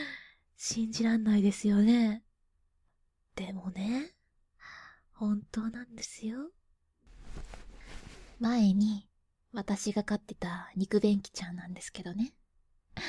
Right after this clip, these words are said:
遠距離だったから、たまにしか会えなかったんですけど、ある日を境に、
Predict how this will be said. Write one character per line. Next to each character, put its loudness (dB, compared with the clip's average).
遠 2
距 4
離 6
だ 4
っ -2
た -4
か -6
ら、 -6
た -6
ま -2
に -2
し -8
か -6
会 -2
え 0
な 0
か -6
っ -8
た -4
ん -6
で -12
す -14
け -10
ど、 -8
あ 0
る 0
日 -2
を 2
境 -2
に、 -2